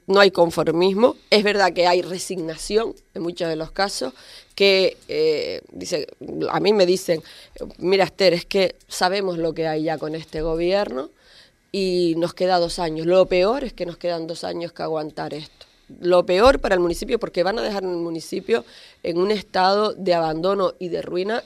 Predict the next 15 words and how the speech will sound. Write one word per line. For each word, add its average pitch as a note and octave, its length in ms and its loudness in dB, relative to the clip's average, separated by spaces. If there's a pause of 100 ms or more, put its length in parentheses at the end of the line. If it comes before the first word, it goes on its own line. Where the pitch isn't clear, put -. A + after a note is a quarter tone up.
importante. G3 840 -4
El F3 140 -2
grupo G3 380 -2
que E3+ 100 0
venga F#3+ 300 0
después F3 520 -2 (360)
a F3+ 60 2
asumir F3+ 640 4 (480)
el F#3 140 6
gobierno F3 460 8
de D#3+ 140 2
Tuineje E3+ 640 -4 (280)
va D#3+ 100 0
a E3+ 40 -2
pasarse F#3 840 -6